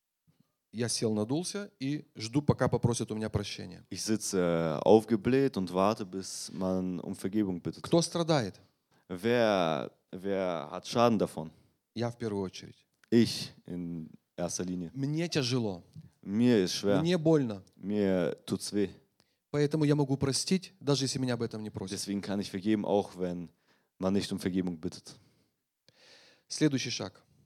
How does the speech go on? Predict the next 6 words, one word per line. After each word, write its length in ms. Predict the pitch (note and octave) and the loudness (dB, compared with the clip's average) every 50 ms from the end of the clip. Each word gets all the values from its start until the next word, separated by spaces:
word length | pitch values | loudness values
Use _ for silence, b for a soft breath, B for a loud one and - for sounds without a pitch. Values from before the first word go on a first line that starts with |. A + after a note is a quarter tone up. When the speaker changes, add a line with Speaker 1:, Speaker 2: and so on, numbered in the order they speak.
| _ _ _ - - _ | _ _ _ -20 -8 _
Speaker 2:
Der 100 | - G2 | 2 4
nächste 280 | G2 G2+ G#2 G3+ - G2+ | 4 4 2 2 0 -4
Schritt 300 | - - G#2 G#2+ G#2 - | -4 -2 -2 -2 -2 -2
ist, 340 | G2 F2+ - - - - - _ _ _ | -4 -6 -6 -10 -10 -14 -18 _ _ _
Speaker 1:
Учитесь 500 | C3 B2+ - - F#3+ F3+ G#3 G3 - - - _ _ - - _ | -4 -2 0 0 0 0 0 -2 -2 -4 -10 _ _ -20 0 _
приводить 480 | - D3+ D#3 C#3+ D3+ D3 D#3+ - - | 4 4 4 2 0 0 0 -4 -6